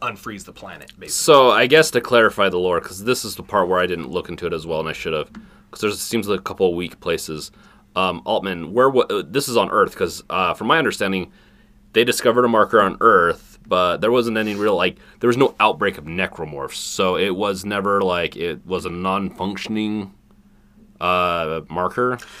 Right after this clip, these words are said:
Speaker 1: So how, so how the markers work, and I can't really tell if they found it on Earth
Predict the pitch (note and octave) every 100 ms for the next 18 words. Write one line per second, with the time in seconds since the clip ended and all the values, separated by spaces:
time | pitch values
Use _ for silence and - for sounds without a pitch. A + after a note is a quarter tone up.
0 | - - F#3 D#3+ - G3+ A3+ G#3 - F3
1 | E3+ G#3+ G3+ F#3 F#3 E3+ B2 B2+ A2+ -
2 | B2 C3 D#3 F#3 G#3+ G3 F3 F3 D3+ B2
3 | - C#3+ D3 C#3+ - B2 - C3 B2+ A#2
4 | - B2+ C3 B2 A2+ B2 E3+ -